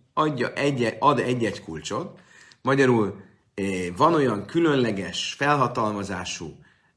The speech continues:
ö, képviselője Istennek, aki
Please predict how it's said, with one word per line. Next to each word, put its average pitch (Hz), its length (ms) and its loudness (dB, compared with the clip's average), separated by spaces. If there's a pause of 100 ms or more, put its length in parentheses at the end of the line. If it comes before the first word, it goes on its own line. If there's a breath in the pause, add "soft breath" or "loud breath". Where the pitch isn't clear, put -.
ö, 92 120 -6 (840)
képviselője 110 1120 0
Istennek, 92 680 -4
aki 98 500 -10